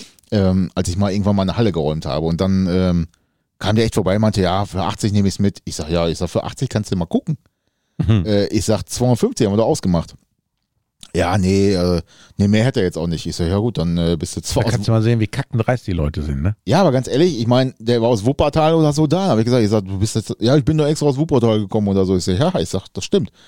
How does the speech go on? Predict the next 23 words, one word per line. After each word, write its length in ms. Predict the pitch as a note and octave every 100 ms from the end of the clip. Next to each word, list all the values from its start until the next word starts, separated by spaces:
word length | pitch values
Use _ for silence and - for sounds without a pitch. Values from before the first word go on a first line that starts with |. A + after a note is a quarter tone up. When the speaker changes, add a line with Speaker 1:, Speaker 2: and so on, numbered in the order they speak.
| _ _
Speaker 1:
Ich 60 |
sag, 140 | A#2 -
"Kannst 180 | A#2
auch 100 | A#2+
wieder 120 | A2 A2+
hinfahren." 400 | G3+ - F#2 F2
Ich 100 | E2+
sag, 80 |
"Aber 200 | G2 G2+ A2+
ohne 200 | E3+ G#2+
Felge" 340 | F#2+ F2 C#2+
oder 180 | C2+ D2
was 100 | D#2
das 160 | D#2+ D#2+
war. 200 | C#2+ C#2
Ich 80 |
weiß 160 | G2+ G2+
es 40 | E2
nicht 120 | D#2+
mehr 80 | C2
genau, 240 | C2+ A#1+
ne? 160 | D#2 B2 - - - -
Ähm, 480 | - G#2+ G2 F#2 F#2+